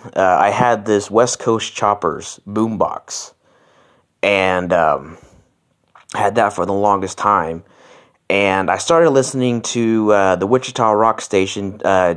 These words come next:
T ninety-five, and, uh, you know, I, so,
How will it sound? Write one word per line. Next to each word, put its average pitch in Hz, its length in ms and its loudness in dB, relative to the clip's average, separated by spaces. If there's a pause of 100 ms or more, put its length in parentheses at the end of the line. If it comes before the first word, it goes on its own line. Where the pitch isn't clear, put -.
T 127 180 -2
ninety-five, 98 840 -4 (840)
and, 95 520 -2
uh, 76 280 0 (720)
you 104 140 -4
know, 90 400 0
I, - 80 -6
so, 95 400 2